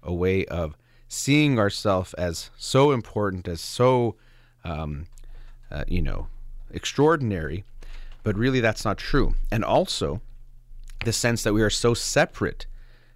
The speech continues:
this sense of self as being so separate from everyone else, may be an exaggeration. And we might actually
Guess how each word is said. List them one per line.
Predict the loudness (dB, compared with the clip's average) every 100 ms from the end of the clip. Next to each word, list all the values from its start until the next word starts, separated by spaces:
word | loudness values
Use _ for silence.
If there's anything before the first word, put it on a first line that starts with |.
| -8
this | -4 -2
sense | 0 0 0
of | -2
self | -4 2 2 2
as | -2
being | -2 -2
so | -2
separate | -2 0 0 2 -2
from | -2 -2
everyone | 0 0 0 2
else, | 4 2 0 -6 -8 -10 -10 -12 -4
may | 0 0
be | 0 -2 -2 -4 -8 -12 -6
an | -4
exaggeration. | -2 0 0 0 0 0 0 -4 -6 -8 -14 -16 -16 -18 -10
And | -6
we | -4
might | -2 0
actually | -2 -2 -4 0 -2